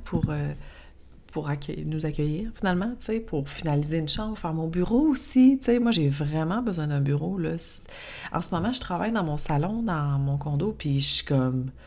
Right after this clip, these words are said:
ça va, ça le fait, là, j'aurais pu faire une autre année de plus, là, tu sais, je veux dire, je suis pas à plaindre, là, quand même, là.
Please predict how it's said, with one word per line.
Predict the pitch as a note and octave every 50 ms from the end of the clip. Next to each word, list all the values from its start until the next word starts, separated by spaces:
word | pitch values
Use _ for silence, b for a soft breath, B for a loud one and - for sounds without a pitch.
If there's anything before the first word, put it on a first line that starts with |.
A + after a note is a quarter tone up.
| B B B B B B B B B B
ça | - - - E3+ E3
va, | E3+ A3+ B3+ C4
ça | B3+ B3 G#3 F3+
le |
fait, | E3+ - - - F3 G#3 A#3+ B3
là, | A#3 A#3 A#3
j'aurais | A3+ F#3 C#3+ C3+ C#3+
pu | C#3+ -
faire | - A3+ A3+ A3+
une | G3+ F3 E3+
autre | F3 F#3 - -
année | E3 D3+ E3 F3 F3 E3 D3 C#3+ - - - - -
de | D#3+ C#3+
plus, | C#3 C#3+ - E3 G3 A3+ A3+ -
là, | - G#3
tu | G#3 G#3
sais, | - G3+
je | F#3 C#3
veux | B2+
dire, | C#3 C#3 C3+ B2+
je | C3
suis | - - -
pas | - B2 B2
à | B2+
plaindre, | C3 C#3+ E3+ G#3 G#3+
là, | G#3+ G3
quand | F#3+ - F#3 F3+
même, | F#3 G#3+ A3+ A3+ A3
là. | A3 G#3+